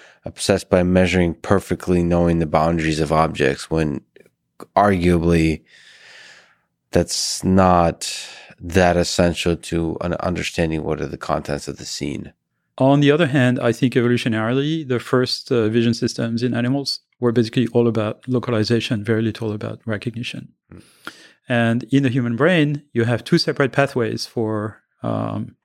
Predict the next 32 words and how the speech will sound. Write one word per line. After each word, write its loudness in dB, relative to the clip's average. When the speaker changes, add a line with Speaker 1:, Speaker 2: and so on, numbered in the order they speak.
Speaker 2:
recognizing 4
the 2
nature 0
of, -6
uh, 4
of 0
a 0
scene 0
or -2
an 2
object 2
and 4
localizing 2
objects. -4
So 4
you 2
use 4
the 4
first 0
pathway 4
called 2
the 2
ventral 2
pathway 0
for, 0
you -4
know, -6
telling 2
what 2
you're 2
looking -2
at. -6